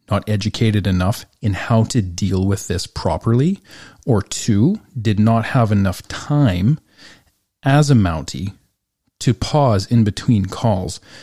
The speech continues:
to properly process what I had just went through. Now, are there things that an employer can do in that situation to help their employees? Absolutely. Get that person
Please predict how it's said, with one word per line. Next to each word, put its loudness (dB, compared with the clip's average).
to -4
properly 0
process -4
what -2
I -4
had -6
just -4
went -4
through. -6
Now, 4
are 6
there 4
things 0
that 0
an 2
employer 0
can 2
do 0
in 2
that -4
situation -2
to 0
help -2
their 0
employees? -4
Absolutely. -4
Get -4
that -2
person -4